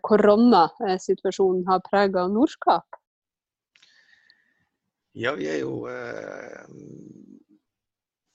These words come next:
Speaker 2: alle cruiseanløpene er jo avlyst. Det var jo, eh, meldt opp over hundre anløp.
Speaker 1: Mm.
Speaker 2: Eh, det er veldig mange som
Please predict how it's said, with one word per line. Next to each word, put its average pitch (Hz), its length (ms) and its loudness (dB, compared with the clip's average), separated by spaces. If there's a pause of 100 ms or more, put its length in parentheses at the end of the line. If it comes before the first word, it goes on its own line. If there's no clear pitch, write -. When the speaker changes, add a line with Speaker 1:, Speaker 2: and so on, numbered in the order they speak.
(680)
Speaker 2:
alle 165 480 -8 (1200)
cruiseanløpene 107 640 -12
er 104 60 -18
jo 101 100 -16
avlyst. - 480 -20
Det 123 80 -18
var 123 140 -10
jo, 117 100 -12 (160)
eh, 104 240 -18
meldt 127 320 -14
opp 113 240 -14
over 107 160 -16
hundre 117 320 -16
anløp. - 460 -20 (1800)
Speaker 1:
Mm. 180 160 -14 (500)
Speaker 2:
Eh, - 600 -20 (640)
det 117 100 -10
er 123 140 -8
veldig 151 240 -4
mange 123 240 -12
som 110 260 -14